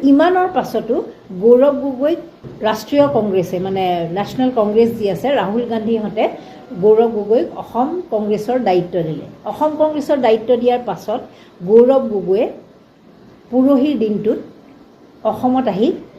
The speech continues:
ভৰি দিলেহি। যেতিয়া যোৰহাটৰ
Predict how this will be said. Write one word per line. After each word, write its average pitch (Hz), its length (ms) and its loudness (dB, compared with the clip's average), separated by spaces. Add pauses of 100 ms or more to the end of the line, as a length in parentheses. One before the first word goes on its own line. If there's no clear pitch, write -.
(680)
ভৰি 208 180 6
দিলেহি। 156 340 -6 (580)
যেতিয়া 254 320 2
যোৰহাটৰ 262 560 0